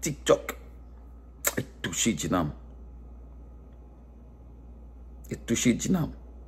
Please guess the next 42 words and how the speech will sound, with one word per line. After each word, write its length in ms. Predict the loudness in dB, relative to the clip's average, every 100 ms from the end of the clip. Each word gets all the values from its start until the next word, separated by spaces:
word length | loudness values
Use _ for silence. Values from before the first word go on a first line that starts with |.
| -14 -14 -14 -14 -14 -14 -16 -14 -14 -14 -12 -12 -12 -12 -12 6 12
E 160 | 12
ki 160 | 12 12 12
yon 240 | 12 12
vya 240 | 12 12 12
lek 160 | 12
blo 160 | 12 12
bi. 160 | 12
E 240 | 6 4 8
yon 220 | 10 12
yeah. 0 |
vya 160 | 12 12
lek 160 | 10
blo 60 | 4
bi. 0 | -8 -14 -16 -2
yo 140 | 6 8
kodo 240 | 10 10
sua 240 | 8 6 8
yon 220 | 10 12
gba 140 | 12
li 100 | 12 10
nyo, 200 | 8 6 -2 -4
yo 140 | 8 10
le 100 | 12
wa 160 | 12
divorce 480 | 12 8 12 12 12
ou 140 | 12 12
wherever, 400 | 12 12 12 10 0 -14 -16 0
ye 520 | 10 12 12 12 8 6
paswa 360 | 6 10 10
ba 100 | 12
le 100 | 12 12
do 120 | 12 12
ek 180 | 12 12
bo. 140 | 10 8 -10 -14 -16 -16 -16 -16 6
Oya 220 | 12 12 12
ou 80 |
lan 120 | 12 12
paswa 260 | 10 10 4
le 80 |
do 160 | 8 6
ek 100 | 8
bo. 200 | 4 2